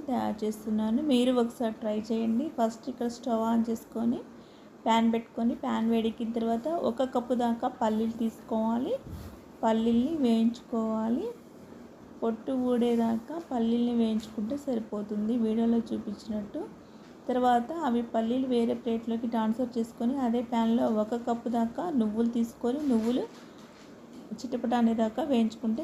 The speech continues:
సరిపోతుంది. తర్వాత పల్లీలు పొట్టంతా తీసేసి ఒక మిక్సీ జార్ తీసుకొని, మిక్సీలో కచ్చా పచ్చగా ఒకసారి మిక్సీ పట్టుకొని, ఒక స్పూన్ దాకా తీసి మెత్తగా పట్టుకోవాలి. తర్వాత నువ్వుల్ని కూడా అంతే కచ్చా పచ్చా పట్టుకొని,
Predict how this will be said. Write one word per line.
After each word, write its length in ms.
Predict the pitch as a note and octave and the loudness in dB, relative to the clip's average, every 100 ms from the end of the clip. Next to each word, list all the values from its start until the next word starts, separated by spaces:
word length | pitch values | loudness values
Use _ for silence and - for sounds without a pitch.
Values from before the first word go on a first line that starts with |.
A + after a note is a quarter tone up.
| E4+ | 0
సరిపోతుంది. 680 | D#4 - F#3+ F#3+ F#3+ F#3+ - - - - - - - | 0 0 -4 -2 0 0 -2 -8 -20 -20 -20 -20 -8
తర్వాత 400 | A#3+ A#3+ B3 B3 D#4+ G#4 F#4 | -2 2 2 2 0 -2 0
పల్లీలు 340 | C#4+ A#3+ B3 A#3 | 0 2 2 2
పొట్టంతా 400 | A#3 A3 A#3 A#3 A#3 | -2 0 0 2 0
తీసేసి 400 | A#3 A3+ A#3+ A#3 D#4 C#4 | 0 0 0 0 0 2
ఒక 100 | A3 | 2
మిక్సీ 360 | G#3+ A3 A#3+ A#3 | 2 0 -2 2
జార్ 160 | A#3 A#3 | 2 0
తీసుకొని, 460 | A3+ - - A#3 E4 D4+ | -4 -8 0 0 2 0
మిక్సీలో 400 | A3+ - A#3+ C#4 | -2 0 0 2
కచ్చా 340 | A#3 G#3+ C4 C4 | 2 2 0 0
పచ్చగా 400 | A3+ A3+ A3+ F4+ A#4 - - - - - - G#3+ | -2 -2 -2 -2 -4 -12 -20 -20 -20 -20 -8 -8
ఒకసారి 380 | - C4+ A#3+ | 0 4 4
మిక్సీ 320 | A#3 A#3 - A3+ | 6 2 0 -6
పట్టుకొని, 480 | G#3+ - A#3+ D#4+ F#4 - - | -6 -4 -4 -4 -6 -8 -6
ఒక 180 | G#3 | -4
స్పూన్ 360 | B3 - B3 A#3 | -4 -2 4 6
దాకా 240 | A3+ A3+ A3+ | 6 2 -2
తీసి 180 | A3+ A3+ F#4 | -2 -2 -2
మెత్తగా 340 | E4 A3 A3 A3+ | -2 0 -2 -2
పట్టుకోవాలి. 640 | G#3 - - F#3 F#3 G3 A#3 - - - - B3 | -4 -6 -6 -2 0 -2 -8 -14 -20 -20 -4 4
తర్వాత 300 | A#3+ A#3+ F4+ C#4+ | 4 4 2 2
నువ్వుల్ని 380 | A#3 A3+ A#3+ A#3+ | 2 4 2 2
కూడా 160 | A#3+ D4 D#4 | 0 0 0
అంతే 260 | A#3 A3+ F#4 A4 D#4 | 0 0 -4 -2 0
కచ్చా 200 | B3+ B3+ | 0 0
పచ్చా 340 | B3 A#3 A#3+ A#3 | -2 -2 0 0
పట్టుకొని, 360 | A3+ A#3 A#3+ | -2 -4 -2